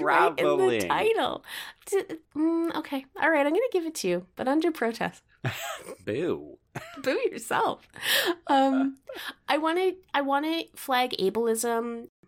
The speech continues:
Speaker 2: Mm-hmm.
Speaker 1: I was gonna say ableism in a good way, but I think that the way the comic series handles Bruno needing to use mobility aids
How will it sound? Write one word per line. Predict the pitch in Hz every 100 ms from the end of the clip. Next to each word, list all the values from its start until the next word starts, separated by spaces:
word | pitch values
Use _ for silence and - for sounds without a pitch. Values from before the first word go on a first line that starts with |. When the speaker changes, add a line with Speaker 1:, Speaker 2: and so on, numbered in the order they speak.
| _ -
Speaker 2:
Mm-hmm. | 110 110
Speaker 1:
I | 196
was | 220
gonna | 247
say | 277 -
ableism | 185 220 240 214
in | 180
a | 165
good | 160 170
way, | 220 254 294
but | 151 233
I |
think | 226 - 269 -
that | - 285
the | 269
way | 220 220
the | 226
comic | 226 180 180 190
series | - 190 190 185
handles | - 160 165 180 185 208 - - - - - _ _
Bruno | 220 190 185 185 180 175 175 180 _ _ _ _ -
needing | 190 185 170 175 180
to | 175
use | 165 165 165
mobility | 165 156 147 165 240
aids | - 294 330 339 -